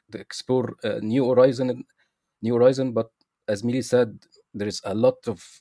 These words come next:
on the background we have to do. It's a very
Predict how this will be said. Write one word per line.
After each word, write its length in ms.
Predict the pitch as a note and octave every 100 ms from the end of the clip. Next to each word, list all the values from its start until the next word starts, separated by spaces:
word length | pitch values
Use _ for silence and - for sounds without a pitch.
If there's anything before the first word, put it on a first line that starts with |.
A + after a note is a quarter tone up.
| _ _ _
on 160 | A2 G2+
the 80 | G2+
background 600 | A2 A2 G#2+ A#2 A2+ G2
we 220 | G#2 G#2
have 180 | A#2 A2+ -
to 80 |
do. 340 | G2+ A2 F2+ - _ _
It's 300 | F#2 - -
a 140 | B2 G2+
very 420 | F#2+ B2 A#2+